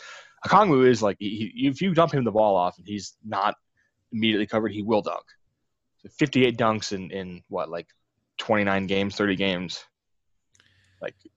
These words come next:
shot seventy-two percent at the rim. He shot seventy-two percent from the line. That's the interesting combination. Like, the, the, the flashes are there and the, the dominance was there. Like, he was, the only real question and the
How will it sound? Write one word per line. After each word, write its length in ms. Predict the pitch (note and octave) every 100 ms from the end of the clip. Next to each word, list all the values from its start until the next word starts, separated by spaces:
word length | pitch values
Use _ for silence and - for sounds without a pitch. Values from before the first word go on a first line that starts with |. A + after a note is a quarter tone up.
| _
shot 260 | - B2 -
seventy-two 420 | - D3+ C#3 C3
percent 280 | B2+ B2+ B2
at 60 |
the 100 | G#2+
rim. 460 | G2+ G#2+ G#2+ G#2 G#2 _ _ _ _
He 80 | -
shot 220 | - F#2
seventy-two 320 | - A#2+ A2
percent 280 | A#2 A2 G#2
from 120 | G#2
the 40 | A2+
line. 380 | A#2+ D#3+ D#2+ D#2+
That's 260 | F2+ -
the 140 | A#2+ A2+ G2+
interesting 340 | F#2+ F2+ F2+
combination. 560 | F#2 F2 F2 E2+ A2+ A2 _ _ - _ D#3
Like, 140 | C#3
the, 160 | E3 -
the, 160 | D#3+ D#3
the 120 | D#3
flashes 460 | - A3 - E3
are 40 | D#3+
there 400 | C#3+ C#3+ C#3+ -
and 200 | C3 B2+
the, 120 | G#2 - -
the 80 | -
dominance 520 | G2 A2 G#2+ F2 E2
was 140 | E2+
there. 220 | D#2+ C#2+ -
Like, 120 | -
he 140 | _ G#2+
was, 320 | G2 - - _ _ _ _ _ _ -
the 100 | C#3
only 180 | F#3 D3
real 100 | D3
question 580 | D3+ C#3 - B2 G#2+
and 140 | G#2+
the 100 | B2